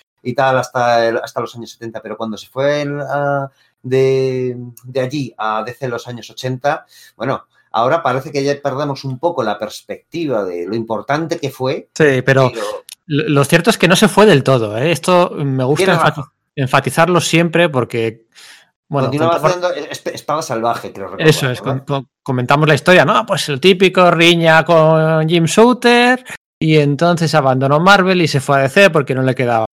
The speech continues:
Speaker 2: otra. Bueno, a ver, pues sí, se fueron muchos, eh, <laughs> la lista es interminable de la gente que se fue por culpa de Jim Shooter, pero lo cierto es que Roy Thomas continuó trabajando para Marvel haciendo la Espada Salvaje de Conan,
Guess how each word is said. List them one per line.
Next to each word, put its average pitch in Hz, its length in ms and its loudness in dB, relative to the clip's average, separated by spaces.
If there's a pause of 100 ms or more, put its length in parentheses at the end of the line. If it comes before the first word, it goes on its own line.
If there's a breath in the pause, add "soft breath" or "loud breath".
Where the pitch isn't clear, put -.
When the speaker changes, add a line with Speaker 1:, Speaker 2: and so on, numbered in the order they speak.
Speaker 2:
otra. - 220 -20
Bueno, 113 320 -4
a 107 120 -12
ver, 117 260 -2 (520 loud breath)
pues - 120 -10
sí, 143 140 4
se 127 100 -4
fueron 135 240 2
muchos, 117 500 0 (100)
eh, 110 220 -4 (180)
<laughs> 123 440 -6
la 135 100 -2
lista 135 200 -2
es 147 60 0
interminable 131 600 2 (320 loud breath)
de 135 100 0
la 127 80 4
gente 135 280 0
que 123 60 -2
se 117 100 -4
fue 139 160 0
por 120 120 -2
culpa 127 240 0
de 120 100 2
Jim 117 100 -2
Shooter, - 340 -10 (380 loud breath)
pero 123 180 0
lo 120 120 0
cierto 151 220 0
es 160 80 0
que 175 120 2
Roy 156 180 2
Thomas 175 360 0
continuó 127 960 2
trabajando 156 600 2
para 135 180 2
Marvel 151 300 2
haciendo 143 380 -2
la 123 180 0
Espada 139 460 2
Salvaje 131 420 -2
de 120 160 -6
Conan, 110 460 0